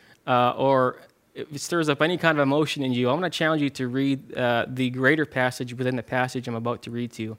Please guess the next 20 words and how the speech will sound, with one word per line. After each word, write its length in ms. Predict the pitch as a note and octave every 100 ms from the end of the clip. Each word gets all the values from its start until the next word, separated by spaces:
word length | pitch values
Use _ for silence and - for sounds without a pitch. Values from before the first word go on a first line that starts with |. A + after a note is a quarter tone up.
| _ _ _ - - - _ -
I'm 80 |
gonna 160 | D#3 D#3+
read 180 | D#3+ D#3
to 100 | D3
you 40 |
Matthew 340 | C#3+ D#3 D#3+ C3+
twenty-two, 600 | - C#3+ B2+ - D#3+ D3+
where 100 | C3+
Jesus 320 | C3+ D3 C#3
is 100 | B2
telling 220 | D3 C#3
the 80 | B2
parable 420 | - C#3+ C#3 C3
of 100 | B2+
the 120 | B2+
end 160 | C3+ C3
times 400 | - C3+ C3+ B2
of 140 | A#2+
his 180 | - A#2+
return. 520 | A#2+ - D#3 C3+ C3